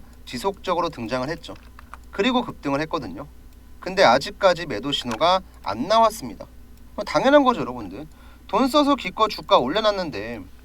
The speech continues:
만약에 오늘 팔고 있었으면 당연하게도 윗꼬리가 달렸겠죠. 근데 윗꼬리가 나오지 않았다라는 건 세력들의 목표 주가는 지금보다 훨씬 더 높다. 여기 밑에서 열심히 물량 담았으니까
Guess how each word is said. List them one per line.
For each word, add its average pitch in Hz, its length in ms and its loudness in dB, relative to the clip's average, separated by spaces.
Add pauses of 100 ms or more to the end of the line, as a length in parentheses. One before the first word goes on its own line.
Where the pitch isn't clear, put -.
(220)
만약에 240 360 10
오늘 202 280 0
팔고 277 340 4
있었으면 185 460 -6
당연하게도 175 960 0 (200)
윗꼬리가 185 440 -4
달렸겠죠. 156 680 -10 (460)
근데 147 200 -4
윗꼬리가 175 380 -2
나오지 123 340 2
않았다라는 113 540 0
건 190 260 8 (240)
세력들의 196 500 0
목표 135 280 -6
주가는 120 360 -2
지금보다 117 680 2 (260)
훨씬 185 280 -2
더 165 100 -4
높다. 123 460 -8 (600)
여기 214 220 4
밑에서 220 360 -2
열심히 156 360 0
물량 139 280 0
담았으니까 107 920 -2